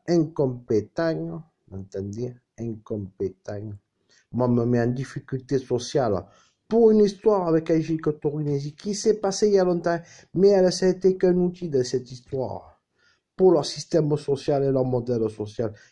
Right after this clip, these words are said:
Quel scandale d'État ! Et, hein, on m'a bouffé la vie socialement à cause de cette histoire.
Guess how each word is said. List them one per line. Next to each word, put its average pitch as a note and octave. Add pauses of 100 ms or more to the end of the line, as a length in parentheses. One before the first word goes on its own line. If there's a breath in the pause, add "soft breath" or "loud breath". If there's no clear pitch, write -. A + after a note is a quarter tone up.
(100)
Quel G#3+
scandale D#3
d'État ! B2+ (840)
Et, G#2
hein, A2+
on A#2+
m'a B2 (1500)
bouffé F3
la C#3+
vie F3+ (320)
socialement D3+
à D3
cause B2
de A#2
cette A#2+
histoire. -